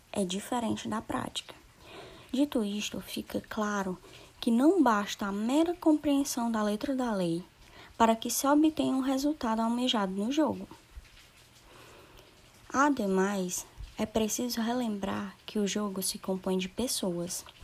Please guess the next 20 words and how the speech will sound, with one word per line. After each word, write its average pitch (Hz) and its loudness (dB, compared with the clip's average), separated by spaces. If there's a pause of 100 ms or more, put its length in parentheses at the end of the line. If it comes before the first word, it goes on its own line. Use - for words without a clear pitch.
(420)
seres 254 2
humanos 208 0
que - -6
agem 190 -2
com 202 -6
a 196 -2
razão 196 -2 (500)
e 233 0
principalmente 277 0
com - -4
a 226 2
emoção, 226 0 (500)
o 233 -6
que - -6
terá 202 0
grande 220 0
influência 226 2
nos 220 -2
seus 240 -2
atos. - -6